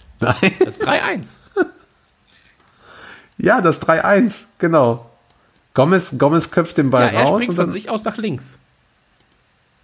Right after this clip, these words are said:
Speaker 1: Ah, von sich aus, ja, okay, natürlich. Aber du guckst ja eigentlich immer aufs Tor. Aber egal.
Speaker 2: Also ich bin jetzt von, von uns aus. Okay, also, okay, sonst springt er nach, von,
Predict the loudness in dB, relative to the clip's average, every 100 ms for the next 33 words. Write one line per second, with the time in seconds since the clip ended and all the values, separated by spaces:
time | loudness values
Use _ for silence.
0 | _ -10 -2 0 2 0 2 2 4 2
1 | 2 0 0 0 0 -2 -6 _ -8 0
2 | 2 0 -2 -16 _ -10 -4 0 0 2
3 | 0 2 2 2 2 2 -2 -2 -4 -4
4 | -12 -2 0 2 2 0 -2 -4 -2 0
5 | 0 0 -2 0 0 4 2 0 -4 -2
6 | -4 -8 -20 -16 -6 -2 -2 -2 -2 -2
7 | -4 -10 -6 -2 -2 -4 -12 -4 -4 -4
8 | -8 -6 -4 -2 -2 -2 -4 -14 -12 -6